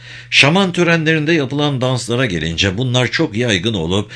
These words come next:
bir yerden diğerine göre farklılık göstermektedir." Batı Sibirya'da Ural Altay budunundan olan Ostiyaklar'da şaman töreni bir tiyatro gösterisi gibidir. Gece yapılır ve üç saat kadar sürer.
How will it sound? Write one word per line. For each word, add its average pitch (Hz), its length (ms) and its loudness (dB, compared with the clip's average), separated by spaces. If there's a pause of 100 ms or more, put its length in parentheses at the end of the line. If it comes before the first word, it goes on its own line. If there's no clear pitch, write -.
(140)
bir 160 200 4
yerden 151 520 2
diğerine 135 400 0
göre 120 240 0
farklılık 113 600 -2
göstermektedir." 85 1120 -2 (600)
Batı 165 300 2
Sibirya'da 82 680 0
Ural 135 320 0
Altay 120 540 0
budunundan 123 580 -2
olan 87 420 -2
Ostiyaklar'da 90 1040 0 (160)
şaman 160 460 2
töreni 151 400 0
bir 131 200 0
tiyatro 131 380 -2
gösterisi 90 580 -2
gibidir. 82 500 -2 (400)
Gece 156 280 6
yapılır 160 480 2
ve 143 100 2
üç 147 240 0
saat 107 320 0
kadar 92 340 0
sürer. 82 480 -2